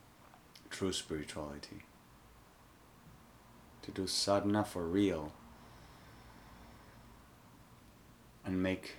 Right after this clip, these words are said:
spiritual practice and experience and realization the priority of our lives.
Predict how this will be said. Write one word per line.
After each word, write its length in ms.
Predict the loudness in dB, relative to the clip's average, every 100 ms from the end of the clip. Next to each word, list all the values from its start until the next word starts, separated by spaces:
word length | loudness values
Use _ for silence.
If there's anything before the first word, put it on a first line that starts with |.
| -16 -20 -20 -20 -12
spiritual 420 | -4 4 4 6
practice 680 | 4 6 6 6 2 4 0
and 180 | -2 -2
experience 640 | -4 4 6 8 8 6
and 160 | 2 -2
realization 600 | -2 0 2 2 4 0
the 60 | -2
priority 600 | -2 2 4 4 4 2
of 140 | 0
our 100 | -2
lives. 540 | 0 0 0 -6 -12